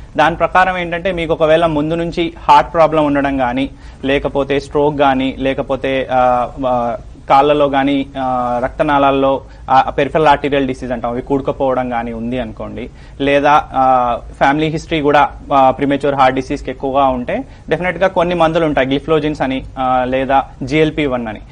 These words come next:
So ఈ మందులు ముందుగా పెడతాము. కాకపోతే ఈ మందులు వాడి-, ఈ వాడడం మూలంగా మనకు షుగర్‌తో పాటుగా మల్టీ బెన్-, బెనిఫిట్స్ ఉంటాయి. అంటే బాడీ వెయిట్ తగ్గడము, తర్వాత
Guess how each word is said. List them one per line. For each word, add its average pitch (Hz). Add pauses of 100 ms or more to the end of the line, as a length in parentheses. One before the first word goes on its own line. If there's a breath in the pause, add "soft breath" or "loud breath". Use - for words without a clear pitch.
(260 loud breath)
So 175
ఈ 165
మందులు 175
ముందుగా 165
పెడతాము. 123 (260 loud breath)
కాకపోతే 170
ఈ 160
మందులు 160
వాడి-, 165
ఈ 151
వాడడం 160
మూలంగా 165
మనకు 151
షుగర్‌తో 165
పాటుగా 160
మల్టీ 160
బెన్-, 156
బెనిఫిట్స్ 147
ఉంటాయి. 113
అంటే 123 (280 loud breath)
బాడీ 139
వెయిట్ 143
తగ్గడము, 127
తర్వాత 127